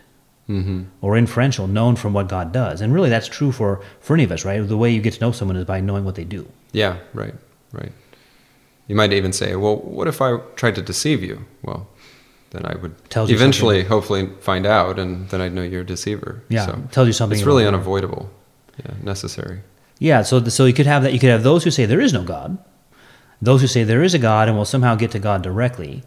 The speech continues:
Speaker 1: Mm-hmm.
Speaker 2: And in both cases, in, they're, they're avoiding the works of God,
Speaker 1: Mm-hmm.
Speaker 2: interestingly, right?
Speaker 1: Yeah.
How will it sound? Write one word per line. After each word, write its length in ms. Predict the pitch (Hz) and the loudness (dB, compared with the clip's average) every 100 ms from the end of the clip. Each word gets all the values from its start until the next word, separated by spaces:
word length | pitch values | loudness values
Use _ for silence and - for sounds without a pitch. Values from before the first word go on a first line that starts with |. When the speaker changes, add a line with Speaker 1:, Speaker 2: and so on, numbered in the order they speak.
| _ | _
Speaker 1:
Mm-hmm. 360 | 107 101 98 98 | -6 -4 -4 -2
Speaker 2:
And 100 | 110 | 0
in 100 | 104 | 2
both 260 | 117 180 - | 4 4 4
cases, 600 | 113 101 104 104 104 - _ _ _ _ _ _ _ - - | -2 -2 -2 -4 -6 -12 _ _ _ _ _ _ _ -20 -4
in, 260 | 113 127 117 | -2 -2 0
they're, 200 | 107 113 | -2 -2
they're 320 | 113 107 101 | -2 -2 0
avoiding 340 | 98 120 120 | 2 4 4
the 80 | 101 | 4
works 240 | 104 95 | -2 -6
of 80 | 85 | -10
God, 280 | 82 - - _ | -12 -14 -20 _
Speaker 1:
Mm-hmm. 80 | - | -2
Speaker 2:
interestingly, 400 | 98 98 95 87 | 0 0 -6 -8
right? 240 | 82 82 - _ | -10 -12 -18 _
Speaker 1:
Yeah. 300 | 104 98 95 | -8 -6 -8